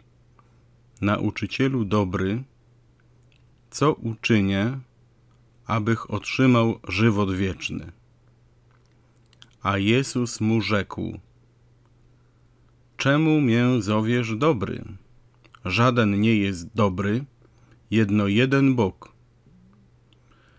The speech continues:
Przykazania umiesz: nie cudzołóż, nie zabijaj,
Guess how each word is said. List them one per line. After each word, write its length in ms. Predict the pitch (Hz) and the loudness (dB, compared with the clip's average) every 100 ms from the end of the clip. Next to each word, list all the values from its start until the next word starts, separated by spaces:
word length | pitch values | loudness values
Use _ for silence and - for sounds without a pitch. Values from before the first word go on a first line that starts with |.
| _ _ | _ _
Przykazania 680 | - 120 135 120 151 165 160 | -6 -2 0 2 4 4 2
umiesz: 640 | - 113 101 87 - - _ _ _ _ _ _ _ - | 4 2 2 -2 -6 -8 _ _ _ _ _ _ _ -4
nie 180 | 110 113 | -2 0
cudzołóż, 840 | 120 92 101 98 98 127 - - _ _ _ _ _ _ - | -2 -2 0 -2 -2 -4 -8 -10 _ _ _ _ _ _ -2
nie 160 | 107 95 | 0 0
zabijaj, 800 | 98 87 98 101 101 113 131 | -2 -2 -4 -2 0 -2 -4